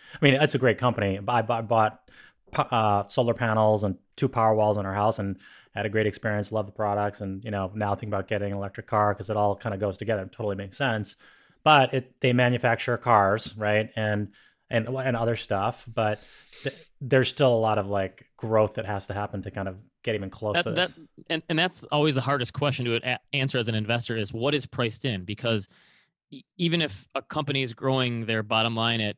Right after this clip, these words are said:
Speaker 2: twenty, thirty percent a year, if investors are expecting to grow at forty, that,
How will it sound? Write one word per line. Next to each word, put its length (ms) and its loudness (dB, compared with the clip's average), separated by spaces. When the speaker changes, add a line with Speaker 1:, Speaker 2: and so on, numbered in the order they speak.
Speaker 2:
twenty, 240 -4
thirty 240 -4
percent 260 -6
a 40 -4
year, 280 0
if 140 -4
investors 460 -2
are 60 -2
expecting 420 -8
to 60 -6
grow 180 -2
at 60 -12
forty, 580 -2
that, 180 -4